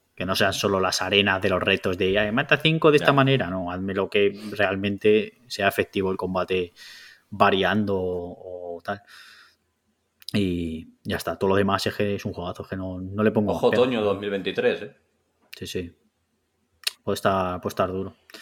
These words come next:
Speaker 1: A ver si es verdad que sale. Yo creo que sí. Esta gente
Speaker 2: Sí,
Speaker 1: saca
Speaker 2: es,
Speaker 1: juegos
Speaker 2: es
Speaker 1: como
Speaker 2: Insomniac.
Speaker 1: chorros. Claro, por eso
Speaker 2: Vamos.
Speaker 1: digo, ya está hecho. Y muchas ganas, la verdad.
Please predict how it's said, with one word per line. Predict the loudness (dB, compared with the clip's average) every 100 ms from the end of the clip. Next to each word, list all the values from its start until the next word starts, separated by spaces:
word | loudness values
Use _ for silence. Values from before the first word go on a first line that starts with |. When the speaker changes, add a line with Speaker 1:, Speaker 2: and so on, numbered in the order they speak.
| -18 -18 -18 -18 -8
Speaker 1:
A | -4
ver | 0
si | 2
es |
verdad | 4 2 0
que |
sale. | -2 -2 -4 -8 -4
Yo | 2
creo | 2
que | 2
sí. | -4 -6 -10 -12 -12
Esta | -8 -6
gente | -6 0 0 2
Speaker 2:
Sí, | 4 4
Speaker 1:
saca | 2
Speaker 2:
es, | 2
Speaker 1:
juegos | 0
Speaker 2:
es | 0
Speaker 1:
como | -4
Speaker 2:
Insomniac. | 0 0 0 -2
Speaker 1:
chorros. | -6 -14 _ _ _ _ -8
Claro, | -6 -4
por | -6 -4
eso | -2
Speaker 2:
Vamos. | -4 -6
Speaker 1:
digo, | -12
ya | -12
está | -14 -12 -10
hecho. | -10 -14 _ -20 -18 -16 -18 -18 -20 -20 -14 -8
Y | -6 -6 -8 -12 -20 -20 _ _
muchas | -8 0 0
ganas, | 0 -2
la | -4
verdad. | -6 -8